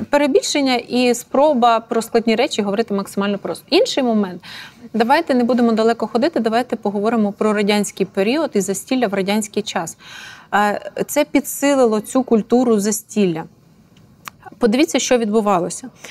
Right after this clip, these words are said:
В умовах нестачі продуктів і, або їх одноманітності, е, на свята кожна жінка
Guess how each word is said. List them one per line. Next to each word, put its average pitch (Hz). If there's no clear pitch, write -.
В 202
умовах 269
нестачі 247
продуктів 208
і, 220
або 208
їх 226
одноманітності, 208
е, -
на 247
свята 247
кожна 277
жінка 185